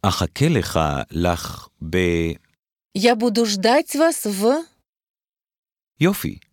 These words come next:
Speaker 1: מצידי זה בסדר.
Speaker 2: Прекрасно, меня это устраивает.
Speaker 1: מה מספר הטלפון שלך, שלך?
Speaker 2: Какой у вас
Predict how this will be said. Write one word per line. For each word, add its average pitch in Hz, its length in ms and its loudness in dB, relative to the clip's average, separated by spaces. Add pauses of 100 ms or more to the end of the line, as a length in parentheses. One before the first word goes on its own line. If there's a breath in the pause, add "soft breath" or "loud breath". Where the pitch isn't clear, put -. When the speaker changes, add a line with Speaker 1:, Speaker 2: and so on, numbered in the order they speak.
(760)
Speaker 1:
מצידי 123 560 0
זה 82 160 -2
בסדר. 101 440 -2 (800)
Speaker 2:
Прекрасно, 175 760 0 (120)
меня 277 380 4
это 262 180 0
устраивает. 156 1040 -2 (840)
Speaker 1:
מה 151 120 6
מספר 131 540 2 (140)
הטלפון 85 680 0
שלך, 76 400 -2 (420)
שלך? 76 600 -4 (560)
Speaker 2:
Какой 330 440 4
у 240 120 2
вас 262 400 2